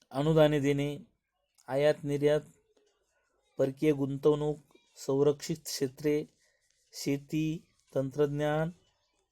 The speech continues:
आणि सेवा क्षेत्रे याविषयीच्या तरतुदी करण्यात आल्या.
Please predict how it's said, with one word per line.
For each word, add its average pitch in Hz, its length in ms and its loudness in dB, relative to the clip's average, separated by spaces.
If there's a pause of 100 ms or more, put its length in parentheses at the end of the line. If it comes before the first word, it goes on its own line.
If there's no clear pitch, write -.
(300)
आणि 139 220 -6
सेवा 156 360 8
क्षेत्रे 120 460 -4 (720)
याविषयीच्या 143 1000 0 (840)
तरतुदी 175 380 4
करण्यात 107 420 -6
आल्या. - 160 -20